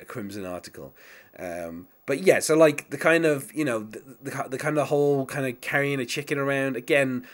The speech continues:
it's, uh, to me, it just ki-, like, it se-, uh, if, if, if there is no torture or killing involved, he just seems like a harmless kind of, you know, prank. Um, but at the same time, I do kinda like,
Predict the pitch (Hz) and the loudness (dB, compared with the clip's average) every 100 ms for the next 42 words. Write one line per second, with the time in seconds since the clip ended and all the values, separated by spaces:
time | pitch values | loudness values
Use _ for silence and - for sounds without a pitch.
0 | - - - - 175 175 214 226 220 175 | -18 -14 -10 0 0 2 4 6 6 4
1 | 180 - 170 - - 160 147 - 151 - | 0 0 -2 0 6 6 6 0 -2 0
2 | 185 170 170 156 139 - 165 160 170 180 | 0 -2 -2 -2 -2 -4 -6 -4 -4 0
3 | 180 226 208 175 - 180 170 160 139 135 | 2 2 2 0 2 2 2 0 -4 -2
4 | 165 135 117 113 110 107 - - _ 131 | -2 -2 -2 -2 -4 -6 -16 -20 _ -6
5 | 139 139 151 127 127 113 110 127 117 113 | -2 -2 -2 0 -2 -2 -4 -4 -4 -6
6 | - 123 107 101 - - 104 82 - 104 | -6 -6 -6 -8 -10 -10 -10 -6 -4 -4
7 | 85 - - - - _ - 95 92 90 | -6 -14 -20 -20 -20 _ -10 -8 -8 -10
8 | 87 _ _ _ _ _ _ _ _ _ | -14 _ _ _ _ _ _ _ _ _
9 | 107 139 127 139 151 151 147 131 127 127 | 0 0 0 -2 0 -2 -2 -4 -2 -4
10 | 131 143 151 156 143 139 135 127 - | -4 -4 -4 -2 -2 -2 -2 -4 -10